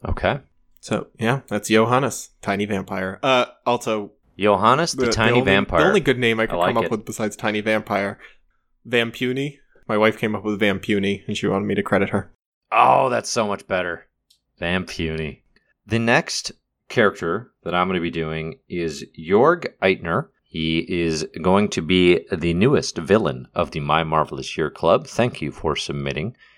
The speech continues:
Speaker 1: and supporting us on Patreon. And Jorg believes himself to be the son of a god. Now, this is a claim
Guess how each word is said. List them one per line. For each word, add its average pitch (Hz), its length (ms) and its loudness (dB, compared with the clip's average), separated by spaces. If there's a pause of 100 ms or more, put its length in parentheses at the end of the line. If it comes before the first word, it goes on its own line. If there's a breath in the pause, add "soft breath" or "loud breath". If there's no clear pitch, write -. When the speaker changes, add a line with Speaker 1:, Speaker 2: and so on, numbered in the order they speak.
(140 soft breath)
Speaker 1:
and - 240 -4
supporting 71 460 0
us 76 320 -2
on 73 260 -2
Patreon. 85 640 -2 (400 soft breath)
And 95 560 0 (280)
Jorg 160 480 4 (400)
believes 143 420 4
himself 98 500 -2
to - 80 -10
be 71 300 -10 (300)
the 117 60 -4
son 175 300 2
of 180 60 -6
a 175 60 -2
god. 76 360 -2 (640)
Now, 98 260 -2 (240)
this 127 180 -2
is 113 180 2
a 104 100 4
claim 92 500 -6